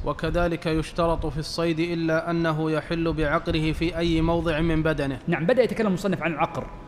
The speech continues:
Speaker 2: يقول: "وكذلك يشترط"، أي أن ذكر الله عز وجل، وأن يكون بمحدد،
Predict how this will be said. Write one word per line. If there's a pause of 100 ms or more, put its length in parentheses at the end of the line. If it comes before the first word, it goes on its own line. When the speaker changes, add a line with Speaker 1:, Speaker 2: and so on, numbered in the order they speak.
(400)
Speaker 2:
يقول:
"وكذلك
يشترط"، (320)
أي
أن
ذكر
الله
عز
وجل، (1040)
وأن
يكون
بمحدد،